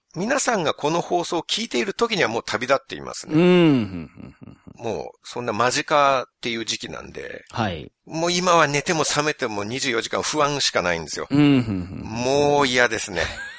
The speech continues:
Speaker 1: <laughs> もう本当に心の底から嫌なんですよ。
Speaker 2: はいはいはいはいはい。
Speaker 1: なんでインドに行こうとしているかという理由なんですけれども。
Speaker 2: ほうほうほうほうほうほう。
Speaker 1: 一昨年、嵐陽一さんがインド旅行記を出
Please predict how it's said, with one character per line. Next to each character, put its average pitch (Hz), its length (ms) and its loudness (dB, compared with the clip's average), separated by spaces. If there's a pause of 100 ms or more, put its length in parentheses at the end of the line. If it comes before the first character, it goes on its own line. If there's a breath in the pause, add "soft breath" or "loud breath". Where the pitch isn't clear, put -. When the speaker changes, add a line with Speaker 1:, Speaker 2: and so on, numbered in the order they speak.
(300)
Speaker 1:
<laughs> - 800 -8
も 123 120 -8
う - 20 -4
本 160 220 2 (180)
当 180 120 4
に 165 140 2
心 160 340 0
の 170 140 4
底 160 260 4
か 147 100 6
ら 139 120 6
嫌 131 220 4
な 120 140 -2
ん 78 40 -6
で 78 60 -10
す - 100 -8
よ。 73 100 -12 (120)
Speaker 2:
は 139 240 0
い 127 60 2
は 107 180 -4
い 101 40 -4
は 90 180 -10
い 82 60 -8
は 78 180 -10
い 64 40 -12
は 69 180 -14
い。 - 120 -18 (680)
Speaker 1:
な 160 280 -4
ん 262 100 -2
で 262 100 0
イ 240 80 -4
ン 269 120 -4
ド 190 100 2
に 98 200 -4
行 - 120 -12
こ 101 60 -6
う 104 40 -8
と 95 120 -8
し - 100 -4
て 117 120 -4
い 101 40 -2
る 101 80 -6
か 85 120 -4
と - 100 -16
い 65 40 -12
う - 20 -14
理 107 100 -8
由 139 200 -6
な 120 140 -6
ん 78 40 -10
で 62 60 -16
す - 80 -14
け - 100 -14
れ 67 60 -20
ど 67 120 -14
も。 73 340 -12
Speaker 2:
ほ 156 260 2
う - 20 2
ほ 110 180 -2
う - 20 0
ほ - 180 -8
う 76 40 -8
ほ - 160 -12
う 65 40 -12
ほ 71 140 -12
う - 20 -14
ほ - 280 -14 (200)
う。 147 80 -8
Speaker 1:
一 170 80 -12
昨 - 120 -6
年、 147 540 0 (220)
嵐 214 360 0
陽 104 200 0
一 - 140 -8
さ 110 160 0
ん 110 40 -2
が 104 100 -2
イ 104 60 -6
ン 113 100 -8
ド 117 120 -2
旅 113 100 -2
行 117 200 -4
記 - 120 -14
を 60 60 -12
出 - 180 -10